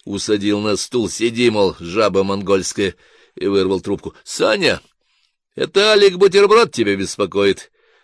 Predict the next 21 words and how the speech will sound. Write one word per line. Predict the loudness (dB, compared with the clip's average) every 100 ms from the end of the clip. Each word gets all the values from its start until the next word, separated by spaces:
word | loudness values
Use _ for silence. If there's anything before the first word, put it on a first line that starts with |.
| _
Привет | 2 4 6 4 4
из | 4
столицы. | 0 -4 0 2 2 0 -4 -2
Кого | 2 2 4
жаришь? | 2 2 0 -2 -8 -12 -12
На | -2
троих | 4 4 4 2
жарево | 4 4
найдётся? | 2 0 0 -2 -4 -10 _ _
Окей, | -10 -6 -2 2 2 2 -2 _ _
встретимся». | -16 -4 0 0 -2 -6 -6 -8 -8 _ _ _ _ _ _ _ _ _ _ _
Сообразив | -12 0 4 4 4 2 4 2 -2 -8 -8 -8
тогда, | -8 -6 -6
кто | -8 -16 -8 -8 -8 -10
такие, | -10 -10 -12 -8 -6 -8 -12 _ _ _ _ _ _ -20 -12
и | -4 -2
восхитившись | -2 -2 -6 -8 -6 -8 -6 -8 -4
такой | -2 -2
чудесной | -2 -6 -6 0 -2 -2 -8 -10
метаморфозой | -10 -14 -16 -16 -6 -2 -2 -2
её | -4